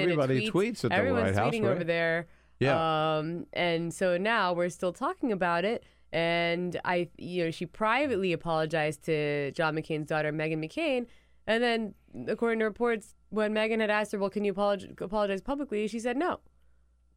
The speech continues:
Speaker 1: I
Speaker 2: So
Speaker 1: thought she said she would, but
Speaker 2: or
Speaker 1: then she never did.
Speaker 2: Well, the first, there, there, there's conflicting indica-
Speaker 1: Yeah.
Speaker 2: you know, reports over whether or not she just declined to do it, or she said she would and then she hasn't. And then you have people like Mercedes Schlapp, who is, uh, another pr-,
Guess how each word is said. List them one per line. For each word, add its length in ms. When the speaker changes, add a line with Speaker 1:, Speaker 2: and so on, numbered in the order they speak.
Speaker 1:
I 40
Speaker 2:
So 160
Speaker 1:
thought 180
she 140
said 480
she 180
would, 560
but 120
Speaker 2:
or 60
Speaker 1:
then 120
she 140
never 260
did. 140
Speaker 2:
Well, 100
the 140
first, 280
there, 140
there, 180
there's 240
conflicting 500
indica- 300
Speaker 1:
Yeah. 140
Speaker 2:
you 180
know, 80
reports 340
over 100
whether 220
or 40
not 180
she 80
just 240
declined 480
to 80
do 240
it, 180
or 260
she 140
said 280
she 120
would 260
and 120
then 80
she 160
hasn't. 600
And 80
then 80
you 120
have 120
people 220
like 180
Mercedes 560
Schlapp, 400
who 100
is, 360
uh, 260
another 580
pr-, 380